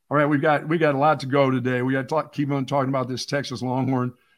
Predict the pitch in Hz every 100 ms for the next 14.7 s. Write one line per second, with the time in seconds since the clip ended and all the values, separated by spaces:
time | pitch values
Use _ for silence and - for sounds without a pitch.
0 | _ - 123 120 143 131 127 123 127 123
1 | 123 120 127 113 127 113 127 127 123 -
2 | 131 127 - 139 139 131 127 131 131 123
3 | 127 107 - _ _ _ 131 123 120 120
4 | - _ 147 143 139 - - 127 160 156
5 | 156 139 - 156 156 139 131 _ _ 135
6 | 131 131 131 120 - 143 127 120 131 131
7 | 120 113 - _ _ _ _ _ _ 123
8 | 143 139 139 131 120 135 127 127 107 120
9 | 113 120 117 120 117 135 139 143 143 139
10 | 127 135 127 139 127 - 123 120 - 143
11 | 139 120 139 120 117 120 131 110 113 117
12 | 110 - 160 151 - 151 143 143 139 127
13 | - 143 139 139 - 143 139 131 143 123
14 | 127 143 123 113 139 131